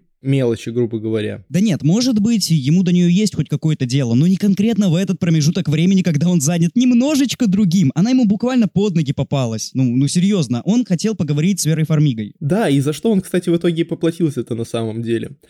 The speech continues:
Speaker 1: И я бы не сказал, что недооценивать своих противников — это что-то новое для Фиска. Такое было и в Дардевиле.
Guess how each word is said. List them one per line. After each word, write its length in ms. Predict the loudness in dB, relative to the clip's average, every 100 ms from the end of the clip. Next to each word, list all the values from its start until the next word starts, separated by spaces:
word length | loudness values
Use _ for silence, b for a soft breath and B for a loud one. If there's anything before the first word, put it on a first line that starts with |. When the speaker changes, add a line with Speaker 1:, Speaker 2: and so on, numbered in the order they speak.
| B B
Speaker 1:
И 80 | 0
я 280 | 0 0 0
бы 140 | 0
не 120 | 0
сказал, 640 | 0 -2 -2 0 0 0
что 600 | -2 -6 -4 0 2 2 0
недооценивать 840 | 0 0 0 -2 -2 -2 0 -2
своих 300 | 0 -2 -2
противников — 760 | -4 -6 -2 -2 0 -2 -4 -6 b b -6
это 200 | -4 -4
что-то 380 | -4 -4 -2 0
новое 540 | 2 2 2 2 0
для 220 | 0 -6
Фиска. 640 | -6 -8 -8 -8 -14 -14 -16 _ _ -8
Такое 320 | -2 2 2
было 320 | 2 2 2
и 80 | 0
в 60 |
Дардевиле. 760 | 0 -2 0 0 2 0 0 -4